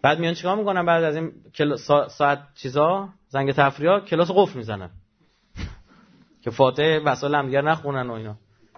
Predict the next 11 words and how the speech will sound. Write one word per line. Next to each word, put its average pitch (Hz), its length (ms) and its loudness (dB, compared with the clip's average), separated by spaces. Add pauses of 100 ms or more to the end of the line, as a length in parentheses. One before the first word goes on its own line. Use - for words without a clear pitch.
(100)
چه 190 160 0
وضعش؟ 185 540 -2 (360)
اینقدر 190 300 2
ما 190 160 -4
دیگه 170 340 -8
گلومون 160 540 -2 (720)
مویه 139 300 6
برداشت، 165 400 2
اینقدر 147 260 -2
داد 147 200 2
زدیم، 139 360 -2